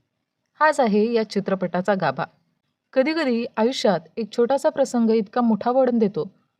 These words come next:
की सगळं काही बदलून जातं. हा चित्रपट अशाच एका तरुणाची गोष्ट सांगतो, जिथे गैरसमज, सामाजिक दबाव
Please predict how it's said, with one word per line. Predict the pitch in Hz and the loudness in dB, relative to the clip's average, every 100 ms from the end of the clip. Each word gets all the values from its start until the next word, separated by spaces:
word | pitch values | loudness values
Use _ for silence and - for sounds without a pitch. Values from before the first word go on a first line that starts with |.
| _ | _
की | 240 | -2
सगळं | 277 254 262 | 2 4 4
काही | 262 | 2
बदलून | 240 208 175 190 | 2 0 2 2
जातं. | 175 - - - _ _ _ _ _ | 0 -4 -10 -12 _ _ _ _ _
हा | 262 | -2
चित्रपट | 277 349 294 240 202 202 _ 208 | 0 0 0 2 -2 -2 _ -8
अशाच | 196 254 | -4 0
एका | 247 226 220 | 2 2 2
तरुणाची | 208 214 196 226 | 2 2 0 -2
गोष्ट | 196 165 190 | -4 -4 -6
सांगतो, | 185 156 156 - _ _ _ _ | -6 -6 -8 -12 _ _ _ _
जिथे | 294 294 | -2 0
गैरसमज, | 254 269 294 254 226 208 196 _ _ | 4 4 4 0 2 2 0 _ _
सामाजिक | - 220 233 233 254 | 0 2 2 0 0
दबाव | 208 185 170 | 2 2 0